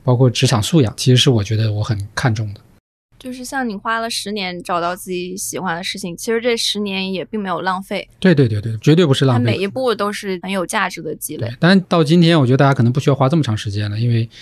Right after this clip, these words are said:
Speaker 1: 每个人的背景不一样，包括今天的信息的速度，包括机会也变得特别的这个多了嘛。但是我觉得这个过程大家不要忽略它，也不要因此而焦虑啊，就是好像我在每天做着一些没有意义的事情。
Speaker 2: 我觉得一个是说，不管什么事儿，只要做到极致，它一定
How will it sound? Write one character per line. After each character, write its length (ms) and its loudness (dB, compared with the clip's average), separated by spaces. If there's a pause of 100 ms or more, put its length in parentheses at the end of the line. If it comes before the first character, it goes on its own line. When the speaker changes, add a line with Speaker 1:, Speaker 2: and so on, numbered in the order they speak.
(340)
Speaker 1:
每 100 4
个 80 6
人 100 6
的 80 4
背 120 4
景 160 0
不 100 2
一 60 4
样， 240 4
包 100 0
括 100 2
今 160 2
天 140 4
的 80 4
信 240 4
息 160 -2
的 100 0
速 240 -2
度， 280 -4
包 160 -6
括 120 0
机 220 0
会 280 4
也 120 -2
变 180 4
得 120 2
特 180 -2
别 160 4
的 80 4
这 140 2
个 240 2
多 200 6
了 60 2
嘛。 100 -4 (120)
但 100 6
是 80 8
我 100 6
觉 60 6
得 60 6
这 80 6
个 60 6
过 180 4
程 120 2
大 60 2
家 100 4
不 120 0
要 80 4
忽 160 0
略 120 4
它， 240 -4 (340)
也 100 2
不 80 4
要 120 6
因 200 6
此 160 -2
而 100 2
焦 180 2
虑 140 -6 (120)
啊， 100 0
就 80 4
是 80 4
好 120 0
像 160 2
我 60 2
在 220 0
每 100 4
天 160 6
做 180 4
着 80 4
一 80 6
些 160 2
没 120 6
有 80 6
意 80 4
义 60 4
的 100 2
事 160 2
情。 180 -8 (500)
Speaker 2:
我 100 -10
觉 60 -6
得 60 -4
一 100 -4
个 120 0
是 140 -8
说， 160 -4 (120)
不 80 -8
管 160 -2
什 140 -8
么 100 -4
事 80 -4
儿， 140 0
只 120 -8
要 140 2
做 140 -2
到 200 2
极 260 -6
致， 240 -4
它 160 -6
一 160 -8
定 180 -6